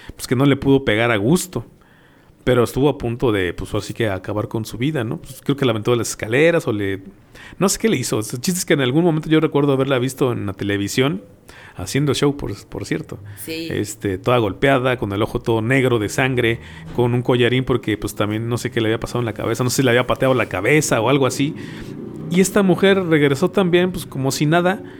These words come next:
Speaker 1: O sea, se salió de guerra de chistes después de
Speaker 2: Ah,
Speaker 1: ese
Speaker 2: sí.
Speaker 1: evento. Estos siguieron trabajando. No sé cuánto tiempo pasó, pero esta mujer regresa al, al grupo de guerra de chistes.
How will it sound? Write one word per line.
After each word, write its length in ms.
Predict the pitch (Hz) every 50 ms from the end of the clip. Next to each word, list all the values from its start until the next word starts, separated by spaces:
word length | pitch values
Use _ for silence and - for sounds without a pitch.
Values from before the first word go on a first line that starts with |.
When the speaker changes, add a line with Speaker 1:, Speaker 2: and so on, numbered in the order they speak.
| - - -
Speaker 1:
O 60 | -
sea, 100 | 180 165
se 120 | 202 233
salió 260 | - 196 175 170 196
de 80 | 202 196
guerra 160 | 175 196 190
de 100 | 175 160
chistes 300 | - - 180 - 226 185
después 260 | 151 - - 156 143
de 60 | 143 160
Speaker 2:
Ah, 0 |
Speaker 1:
ese 160 | 156 - 165
Speaker 2:
sí. 20 |
Speaker 1:
evento. 420 | 165 170 190 190 180 - 170 - - - - - - - -
Estos 280 | - 185 190 - 233 -
siguieron 320 | - 165 131 139 143 160 160
trabajando. 600 | - 135 123 127 123 156 151 139 135 151 185 - - - - - - - - - _ _ _ _ _ _ -
No 120 | 143 151
sé 120 | - 180
cuánto 220 | 165 170 170 147 135
tiempo 240 | 151 151 147 151 -
pasó, 260 | 123 113 - 170 156
pero 240 | 151 135 127 127 -
esta 220 | 147 135 - -
mujer 260 | 160 139 - 160 156 -
regresa 760 | - - 120 113 110 110 110 117 127 147 196 208 - 233 190
al, 280 | 147 135 123 127 - -
al 200 | 110 110 110 110
grupo 280 | 120 123 131 - 160
de 100 | 135 131
guerra 220 | 117 131 127 143 147
de 100 | 139 120
chistes. 500 | - - 139 - - - 143 143 -